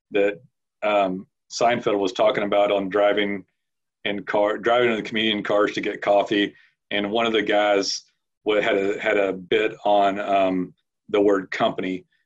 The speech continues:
when we used to have company, and, uh, you'd save, like, special cake for the company, and nobody uses the word to have company anymore 'cause no one invites anyone over.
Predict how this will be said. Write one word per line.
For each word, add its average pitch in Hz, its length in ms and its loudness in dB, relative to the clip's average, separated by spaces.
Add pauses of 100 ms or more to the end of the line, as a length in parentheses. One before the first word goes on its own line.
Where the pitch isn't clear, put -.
(120)
when 104 120 0
we 98 100 0
used 101 200 0
to 95 80 0
have 95 240 -2
company, 92 480 -4 (440)
and, 98 280 0
uh, 95 140 2
you'd 95 260 0
save, 101 320 -2
like, 95 320 -2
special - 420 -4
cake 98 300 -6
for - 140 -8
the 101 100 -2
company, 98 460 -4 (280)
and 107 140 -2
nobody 113 240 2
uses 101 340 -4
the 101 80 0
word 98 340 2 (540)
to - 120 0
have 101 240 -2
company 101 360 -4
anymore 95 380 -2
'cause 92 160 -2
no 98 120 0
one 98 120 0
invites 92 340 -2
anyone 90 260 -10
over. 85 360 -10